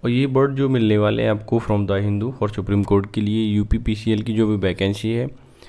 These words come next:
आपका कंप्यूटर असिस्टेंट की है और एग्जीक्यूटिव असिस्टेंट है, तो ये यहाँ पे थोड़ा सा गलत लिख गया है, मैं इसको ठीक कर देता हूँ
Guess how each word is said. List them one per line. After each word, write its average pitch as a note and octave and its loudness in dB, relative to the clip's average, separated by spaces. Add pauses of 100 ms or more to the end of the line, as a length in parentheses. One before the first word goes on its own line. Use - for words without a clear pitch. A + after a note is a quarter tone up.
(720)
आपका G#2 2
कंप्यूटर G2+ 2
असिस्टेंट A2 -2
की A#2 -2
है A#2+ 0
और G#2 -2
एग्जीक्यूटिव A2 0
असिस्टेंट F2+ -2
है, E2 -4
तो G2 -2
ये G#2+ -2
यहाँ A2 -4
पे A2 -4
थोड़ा G#2 -2
सा A2 -4
गलत G2 -4
लिख G2+ -4
गया F#2 -4
है, D#3 -6
मैं A2+ -6
इसको A2 -12 (120)
ठीक B2 -8
कर A#2+ -4
देता F#2 -4
हूँ B2+ -6